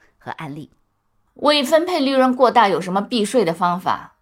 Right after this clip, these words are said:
我已经说了很多很多遍了，我都不知道为什么总是有同学在这么提问。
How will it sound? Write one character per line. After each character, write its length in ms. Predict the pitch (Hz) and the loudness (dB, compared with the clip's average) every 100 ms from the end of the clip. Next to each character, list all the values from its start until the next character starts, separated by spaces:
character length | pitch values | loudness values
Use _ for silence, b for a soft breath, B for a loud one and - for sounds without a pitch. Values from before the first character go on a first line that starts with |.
| _ - | _ -4
我 140 | 175 | -2
已 100 | 175 | 0
经 100 | 185 | -2
说 200 | 185 190 | -2 -4
了 100 | 190 | -4
很 380 | - - 143 143 | -6 -6 -6 -2
多 120 | 202 | -2
很 220 | 220 151 | -4 -8
多 100 | 131 | -8
遍 220 | 147 170 | -8 -6
了， 80 | 147 | -6
我 100 | 139 | -6
都 80 | 175 | -8
不 120 | 202 | -8
知 80 | 214 | -2
道 100 | 220 | 0
为 160 | 233 202 | 2 0
什 160 | 180 | -2
么 60 | 180 | -6
总 360 | 180 240 156 | -4 -4 -4
是 200 | 160 - | -4 -2
有 160 | 285 165 | 0 0
同 200 | - 160 | -2 -10
学 160 | 160 143 | -8 -4
在 160 | 151 | -4
这 120 | 156 | -6
么 100 | 147 | -8
提 320 | 104 - - 135 | -10 -12 -10 -8
问。 220 | 147 | -10